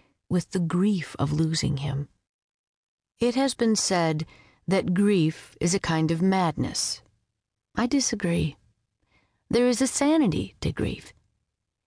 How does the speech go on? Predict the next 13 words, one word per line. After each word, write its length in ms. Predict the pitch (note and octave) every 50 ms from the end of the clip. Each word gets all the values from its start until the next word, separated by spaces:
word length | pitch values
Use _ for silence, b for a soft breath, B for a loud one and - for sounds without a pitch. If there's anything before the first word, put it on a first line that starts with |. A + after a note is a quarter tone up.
| _ -
in 120 | G#3+ G#3
its 220 | F#3 E3+ - - -
just 420 | E3 D#3+ F#3+ F3+ F3 D#3+ - -
proportion 840 | - - E3 - - - G#3+ A3 A3 - - - D#3+ D3+ D3+ D#3 D#3+
of 180 | - - D#3+
emotion 580 | D#3+ D#3 D#3+ E3+ F3 F3 F3 - - - D3 C#3+
to 100 | C#3 D#3
cause, 580 | - - - G#3 G3 E3 C#3+ E3 C#3+ - - b b b b b b b b b
which 320 | - E3 D3 - - -
madness 540 | - D3 D#3+ F3+ G3+ G#3 E3 C#3+ E2 - -
does 200 | - C#3+ C3+ C3+
not 200 | - - - B2+
have. 440 | C3 D#3 D#3 C#3 D3 - - - -